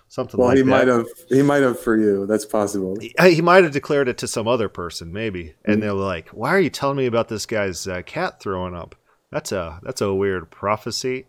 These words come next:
Speaker 1: And, uh, he says, "I'm telling you <laughs> for the reason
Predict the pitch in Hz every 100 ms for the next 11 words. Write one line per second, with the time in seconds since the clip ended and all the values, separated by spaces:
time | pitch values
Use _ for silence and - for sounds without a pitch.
0 | - 113 110 101 101 95 92 98 87 _
1 | - - _ - 113 - 160 175 127 98
2 | 92 _ _ _ 147 120 - - - -
3 | 120 151 135 131 196 139 113 113